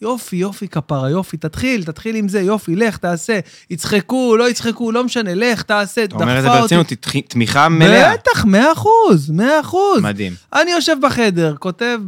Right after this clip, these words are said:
Speaker 1: רעיונות שעולים לי לרו-, לראש לחמש דקות של במה פתוחה כלשהי, בקאמל או whatever,
Speaker 2: מהמם.
Speaker 1: כן, בתור התחלה.
Speaker 2: שאני הייתי שם הרבה פעמים, דרך אגב.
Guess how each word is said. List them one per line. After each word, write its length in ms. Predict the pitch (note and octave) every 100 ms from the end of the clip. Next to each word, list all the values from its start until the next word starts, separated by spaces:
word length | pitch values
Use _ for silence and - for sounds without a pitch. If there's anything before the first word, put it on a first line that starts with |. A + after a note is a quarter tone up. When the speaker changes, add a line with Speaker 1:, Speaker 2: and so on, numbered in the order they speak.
| F3+
Speaker 1:
רעיונות 560 | F3+ F3+ F3+ F#3 G#3
שעולים 360 | G#3 G3+ G3 G#3
לי 80 | G3+
לרו-, 440 | F#3 D#3+ D#3+ D3
לראש 400 | D3+ D3 F3 E3+ E3
לחמש 680 | D#3+ D3+ C3+ - D#3+ F3
דקות 340 | D#3 C#3+ D#3+ -
של 120 | D3+
במה 280 | C#3+ C#3+ D3+
פתוחה 420 | - D3+ D#3+ D3+
כלשהי, 420 | - D3 - D3+
בקאמל 480 | C#3 A2 E3 D3+ C#3
או 100 | C3
whatever, 280 | - C#3 B2
Speaker 2:
מהמם. 120 | A#2
Speaker 1:
כן, 100 | A2+ A2+ A2+ D#3+
בתור 260 | D#3 G3 F3+
התחלה. 360 | - D#3+ C3 A#2+ -
Speaker 2:
שאני 160 | A2+
הייתי 180 | A#2 A#2+
שם 160 | A2+ A2
הרבה 140 | A2
פעמים, 240 | G#2 G2+ G2
דרך 180 | F#2+
אגב. 180 | F#2 F#2